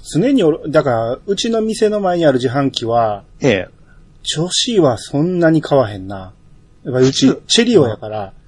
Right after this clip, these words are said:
Speaker 2: はいはいはい。
Speaker 1: もうどっちか言うたら、少年たち <laughs> が群がるんで。
Speaker 2: あ、甘いのですね。
Speaker 1: 甘いっていうか、まあ、量も多いし。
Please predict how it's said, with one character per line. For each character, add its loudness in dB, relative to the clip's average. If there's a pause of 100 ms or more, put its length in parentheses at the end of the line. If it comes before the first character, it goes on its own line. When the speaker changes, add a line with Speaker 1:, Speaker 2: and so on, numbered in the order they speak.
(180)
Speaker 2:
は 2
い 2
は -2
い -6
は -6
い。 -14
Speaker 1:
も -4
う -8
ど 2
っ 4
ち -6
か 4
言 6
う -2
た -2
ら、 -8 (240)
少 2
年 0
た -2
ち -8 (640)
<laughs> 0
が 4
群 2
が 6
る -6
ん -10
で。 -12
Speaker 2:
あ、 -10
甘 2
い -8
の -18
で -20
す -8
ね。 -2 (440)
Speaker 1:
甘 2
い 2
っ -2
て -12
い -8
う -20
か、 -4
ま -2
あ、 0
量 6
も -4
多 -2
い -8
し。 -12